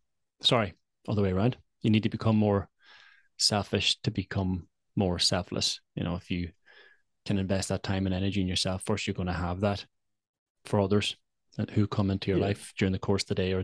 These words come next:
Speaker 1: during the course of the week or months or years. And from your perspective, just going back to something you mentioned there about being nicer, being kinder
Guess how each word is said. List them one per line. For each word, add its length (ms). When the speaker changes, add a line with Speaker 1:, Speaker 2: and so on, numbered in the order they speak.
Speaker 1:
during 160
the 60
course 360
of 100
the 120
week 320
or 200
months 300
or 40
years. 420
And 520
from 220
your 100
perspective, 560
just 240
going 180
back 220
to 80
something 340
you 40
mentioned 360
there 160
about 240
being 400
nicer, 440
being 240
kinder 400